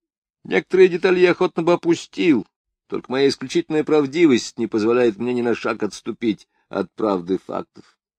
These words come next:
Так вот, говоря по правде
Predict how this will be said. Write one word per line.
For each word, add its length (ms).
Так 180
вот, 340
говоря 400
по 140
правде 680